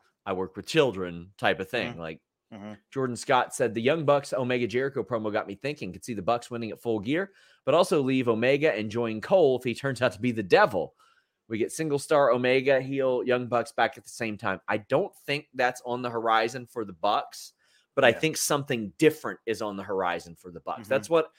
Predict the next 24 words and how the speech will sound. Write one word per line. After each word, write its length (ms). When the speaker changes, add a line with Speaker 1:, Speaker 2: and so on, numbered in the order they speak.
Speaker 1:
that's 260
what 120
I'm 180
seeing 340
by 180
these 200
context 680
clues 340
within 240
this 160
story, 580
is 280
that 260
the 240
Bucks 760
are 220
almost 540
having 320
a 40
self-fulfilling 880
prophecy 640
here. 460
Speaker 2:
Right. 100
Speaker 1:
They, 200